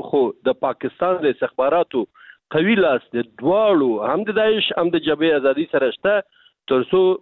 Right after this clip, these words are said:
په افغانستان کې یو ځل بیا، اه، جګړه راولي او دوی خپل شتون وښيي. خو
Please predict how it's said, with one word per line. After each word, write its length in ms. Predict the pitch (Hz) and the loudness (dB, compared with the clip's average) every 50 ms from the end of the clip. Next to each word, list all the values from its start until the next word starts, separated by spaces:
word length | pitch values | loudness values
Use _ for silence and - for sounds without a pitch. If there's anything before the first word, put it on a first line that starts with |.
| _ _ _ | _ _ _
په 60 | 147 | -4
افغانستان 420 | 135 117 113 123 - - 156 165 165 | -2 0 0 -2 -2 -2 -2 -2 -2
کې 140 | - - 139 - | -2 -2 -2 -2
یو 80 | 165 160 135 | -2 0 0
ځل 200 | 139 127 120 131 | -2 -2 0 0
بیا، 140 | 151 165 170 | 0 0 -2
اه، 640 | 156 - - - - - - - _ - - 120 | -2 -6 -12 -20 -20 -20 -20 -18 _ -4 -2 -2
جګړه 440 | 113 - - 135 123 101 117 160 185 196 196 | -2 0 -2 -2 -2 0 0 0 0 2 2
راولي 400 | 190 190 190 185 185 185 185 196 190 - 143 | 2 2 2 2 2 2 2 0 0 0 -2
او 80 | 131 123 | -2 -2
دوی 220 | 117 - 160 170 - - | -2 0 0 0 0 0
خپل 200 | - 160 156 135 - | -2 -2 -2 -2 -2
شتون 260 | - - 190 185 165 127 | -4 -2 0 2 2 2
وښيي. 260 | - - 110 107 98 - _ - - - - _ | 0 -2 -4 -4 -4 -6 _ -18 -20 -20 -20 _
خو 240 | _ - 185 175 117 | _ 0 0 0 0